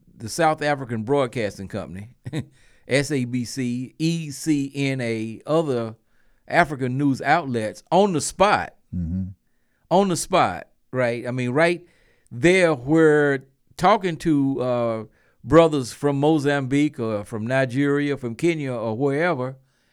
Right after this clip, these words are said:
Speaker 1: And, you know, so, of course, in, in, in this world, they, a, a lot of people are in, in, in, in the game of manipulating information,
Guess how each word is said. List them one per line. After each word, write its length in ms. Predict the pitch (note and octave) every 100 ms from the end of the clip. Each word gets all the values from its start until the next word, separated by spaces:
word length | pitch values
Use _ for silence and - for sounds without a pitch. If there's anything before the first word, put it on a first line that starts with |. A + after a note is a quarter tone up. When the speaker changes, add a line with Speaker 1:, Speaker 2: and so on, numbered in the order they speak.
| _ _ _ _ _ _ _ _ D#3+
Speaker 1:
And, 540 | D3+ D3 C#3+ C#3 C3+ _ _ _ _ -
you 120 | D3+
know, 300 | B2 A#2+ G#2
so, 440 | - D3+ C#3+ B2 _ _ _ _ _ _ _ _ D#3+
of 140 | D3
course, 440 | B3+ A#3+ B2+ F#2+ -
in, 220 | D#3+ D#3
in, 180 | F#3 E3+ F3
in 220 | D#3+ D#3
this 240 | B3+ -
world, 580 | F3 D3+ C3+ B2 G#2+ C#2+ _ _ _ _ _ _ _ _ _ _ _ _
they, 200 | F3 F3 - _ _ _
a, 180 | B2+ D#3 E3+ -
a 80 | D3
lot 200 | G3+ G3+
of 60 |
people 300 | G3+ D#3 C#3 B2+
are 80 |
in, 220 | D3 D#3+ D#3
in, 220 | F3+ F3 - -
in, 240 | F#3 E3
in 220 | - E3+
the 80 | D#3
game 360 | C3 D3 C#3 B2+
of 120 | A2+
manipulating 920 | A2+ B2 F3 F3+ C3 B2 A2 G#2 G2+
information, 720 | D3 C#3+ C3 B2+ C3+ - B1